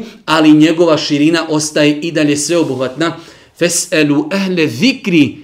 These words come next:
in kuntum la ta'lemun." Ako nešto ne znate, pitajte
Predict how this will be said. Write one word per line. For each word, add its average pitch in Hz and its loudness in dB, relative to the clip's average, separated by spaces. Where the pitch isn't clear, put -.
in 311 4
kuntum 233 0
la 180 0
ta'lemun." 170 2
Ako 139 -8
nešto 180 -4
ne 156 -2
znate, 180 -4
pitajte 156 -2